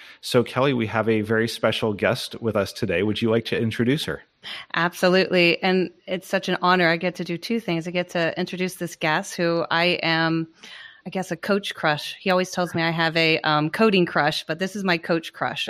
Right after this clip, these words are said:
Speaker 2: Every time I talk about coaches, I always bring up this person's name. But Elena, an amazing author. I went to one of her workshops in Oakland in about two thousand sixteen. And she's, she's the person that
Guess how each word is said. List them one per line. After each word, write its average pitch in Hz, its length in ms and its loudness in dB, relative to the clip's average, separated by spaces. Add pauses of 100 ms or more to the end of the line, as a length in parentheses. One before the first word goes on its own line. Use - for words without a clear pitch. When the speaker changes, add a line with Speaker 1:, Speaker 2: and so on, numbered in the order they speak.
Speaker 2:
Every 180 200 2
time 175 260 0
I 165 60 2
talk 165 260 -2
about 156 220 -4
coaches, 160 520 -4 (340)
I 170 160 2
always 165 240 0
bring 165 240 -2
up 156 160 -4
this 160 160 -6
person's 156 480 -6
name. 156 300 -2 (320)
But 180 120 0
Elena, 190 560 2 (100)
an 170 120 0
amazing 175 520 2
author. 185 640 -2 (400)
I 196 80 -4
went 190 280 2
to 202 180 2
one 185 180 2
of 185 140 0
her 175 400 2
workshops 185 800 -2 (360)
in 180 160 0
Oakland 180 440 0
in 160 80 0
about 165 240 0
two 185 120 -6
thousand 170 360 0
sixteen. 180 760 -2 (460)
And 175 360 -2
she's, - 560 -8
she's 202 280 -4
the 202 80 -6
person 196 460 -2
that 170 500 0